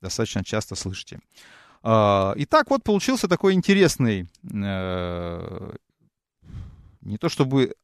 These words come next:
союз, но, тем не менее, люди, которые, в принципе, политически достаточно далеки друг от друга, стали говорить похожие вещи. Э, и, м, там, Силуанов, и вообще наши в целом финансово-макроэкономические власти стали говорить о том, что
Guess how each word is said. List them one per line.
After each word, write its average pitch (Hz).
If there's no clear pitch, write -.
союз, 226
но, 165
тем 156
не 165
менее, 185
люди, 156
которые, 110
в -
принципе, 123
политически 139
достаточно 104
далеки 117
друг 147
от 185
друга, 247
стали 240
говорить 151
похожие 120
вещи. -
Э, 85
и, 147
м, 80
там, -
Силуанов, 196
и 113
вообще 113
наши 117
в -
целом 98
финансово-макроэкономические 110
власти 294
стали 139
говорить 123
о 127
том, 202
что 147